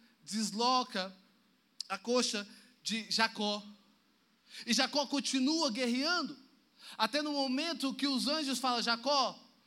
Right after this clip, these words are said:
o seu nome será Israel." Diga comigo: Israel. Israel significa aquele que lutou contra Deus.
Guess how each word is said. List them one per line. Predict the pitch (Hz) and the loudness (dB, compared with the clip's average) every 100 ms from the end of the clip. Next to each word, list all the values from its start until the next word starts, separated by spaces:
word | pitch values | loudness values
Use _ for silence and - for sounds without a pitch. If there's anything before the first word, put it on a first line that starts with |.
| - - | -20 -10
o | 202 | -6
seu | - 330 359 | -2 0 0
nome | 285 277 247 | 2 2 2
será | 220 226 214 202 196 | 0 0 2 0 -2
Israel." | 196 170 170 151 127 - _ _ _ _ - | -6 -4 -4 -6 -10 -14 _ _ _ _ -12
Diga | 254 | -8
comigo: | 208 190 160 | -6 -6 -6
Israel. | 175 175 147 110 - _ _ _ _ - - - - - - - | -4 -2 -2 -6 -16 _ _ _ _ -20 -20 -20 -20 -16 -14 0
Israel | 269 233 254 277 330 359 311 | 2 6 8 8 10 8 6
significa | - 302 294 269 - 339 294 262 | 2 0 0 0 2 0 2 2
aquele | 214 233 233 - 359 415 381 262 226 196 - - - _ - | 6 4 4 2 6 6 4 2 0 -2 -10 -20 -20 _ -4
que | 240 | 0
lutou | 254 240 226 254 254 254 277 262 - - _ _ _ | 2 2 0 2 4 4 2 -6 -12 -20 _ _ _
contra | 220 226 240 233 226 220 214 - _ _ | 0 0 0 -2 0 0 -2 -14 _ _
Deus. | 127 156 120 - - - | -4 -4 -4 -6 -6 -8